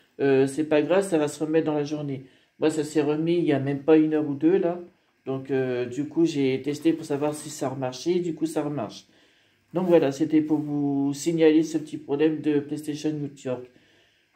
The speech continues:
Donc, si vous voyez ce, ce problème sur votre console, enfin, sur votre abonnement, vous vous inquiétez pas.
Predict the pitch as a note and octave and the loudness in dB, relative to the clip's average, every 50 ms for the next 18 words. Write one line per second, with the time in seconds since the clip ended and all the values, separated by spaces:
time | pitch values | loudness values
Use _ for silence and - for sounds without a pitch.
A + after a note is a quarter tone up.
0 | _ - C#3+ C#3+ C3+ - - F#3+ F#3+ G3 F#3 F3 F3+ F3 F3 F3 - - - _ | _ -2 -2 -2 -2 -4 -2 0 2 2 2 4 6 6 6 6 4 0 -10 _
1 | _ _ _ _ _ _ _ _ - - - D3+ D3 C#3+ C#3 C#3 - D3+ E3 E3 | _ _ _ _ _ _ _ _ -14 -6 -2 0 0 0 0 0 2 2 4 6
2 | E3+ E3+ F3 E3+ D#3+ D3+ - - D#3 C#3+ C#3+ C#3+ D3 - D3 C#3+ C#3+ - E3+ E3 | 6 6 6 4 0 -6 -4 -4 -2 -2 -2 -4 -4 -6 -16 -16 -6 -2 0 2
3 | E3 D#3 C#3+ - - C#3+ C3+ C3+ - C#3 C3 C3+ C3+ C#3+ C#3 - C#3 C#3 C3+ D3 | 2 2 0 -4 -6 -8 -8 -6 -6 -4 -4 -4 -2 -2 -4 -2 -2 -2 -2 -2
4 | E3 F#3+ G3 F#3+ F#3 E3 D#3+ D#3 D3+ D#3 D#3 D3 D3+ D#3+ D#3 - D3 - - C3+ | -2 -2 -2 -2 -4 -4 -2 -2 0 0 -2 -2 -2 -2 -2 -2 -4 -4 -2 -2
5 | C3 C3 | -2 -2